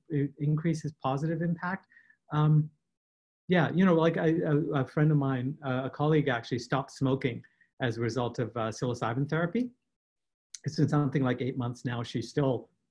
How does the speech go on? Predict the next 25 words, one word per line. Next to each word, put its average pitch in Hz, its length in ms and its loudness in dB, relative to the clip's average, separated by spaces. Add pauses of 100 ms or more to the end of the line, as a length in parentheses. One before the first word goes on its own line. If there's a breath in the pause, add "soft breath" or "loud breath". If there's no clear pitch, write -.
(140)
not 147 220 6
even 139 220 6
the 117 80 0
slightest 127 420 -2
craving. 110 400 -4 (540 soft breath)
But 151 100 8
it's 156 140 6
because 254 560 2 (280)
now 175 200 4
she 220 180 0
can 170 100 4
see 190 220 4
the 165 140 2
future 135 600 0 (180)
of 127 120 -2
what 151 160 0
happens 160 440 2
to 151 120 -2
her 127 120 2
lungs 120 540 -2 (300)
when 127 200 0
she's 131 500 -4 (180)
smoking 135 400 0
a 135 40 0
cigarette. 135 460 0